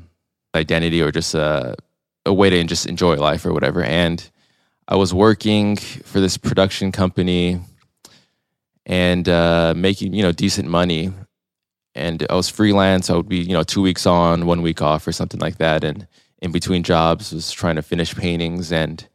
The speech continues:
basically, I was coming to a point in my life, in my late twenties, and, uh, I was starting to feel more confident with the work I was producing and also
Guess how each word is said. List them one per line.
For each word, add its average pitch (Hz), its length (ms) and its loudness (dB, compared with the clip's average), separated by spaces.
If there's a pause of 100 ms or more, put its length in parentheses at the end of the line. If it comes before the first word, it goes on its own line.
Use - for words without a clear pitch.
(1300)
basically, 113 440 0
I 107 40 4
was 101 100 0
coming 104 280 0
to - 160 -2
a 92 60 0
point 101 340 2
in 90 60 0
my 85 100 0
life, 101 440 2
in 90 80 -10
my 85 120 0
late 90 200 0
twenties, 95 540 0
and, 80 260 -6 (800)
uh, 82 460 2
I - 40 -2
was 85 120 -2
starting 92 260 2
to 87 60 -8
feel 95 120 0
more 87 160 0
confident 90 520 0
with 82 100 -4
the 92 60 -4
work 90 220 0
I 85 40 2
was 85 120 -2
producing 87 640 0
and 80 100 0
also 82 460 0